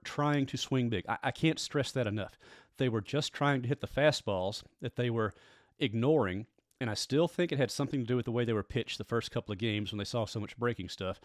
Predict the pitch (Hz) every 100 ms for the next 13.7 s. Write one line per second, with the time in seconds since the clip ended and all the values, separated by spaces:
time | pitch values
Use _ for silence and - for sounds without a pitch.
0 | - - - 139 123 98 120 - 107 107
1 | 104 101 95 - 185 120 92 - - -
2 | 131 123 110 123 120 110 120 107 104 104
3 | 98 - 110 - 151 156 - 87 85 -
4 | 127 - - 120 120 135 - 107 117 -
5 | - - 147 131 143 123 143 - 117 131
6 | - 95 90 - - _ - 120 - 110
7 | 98 - 85 - 107 98 - - - -
8 | 131 - 170 139 135 135 117 107 101 113
9 | 113 107 110 - 98 98 107 - 101 98
10 | 110 101 95 - - _ - _ - 123
11 | 110 101 - _ _ _ - 117 123 127
12 | 175 170 131 - 135 113 - - 113 90
13 | - - _ - 127 123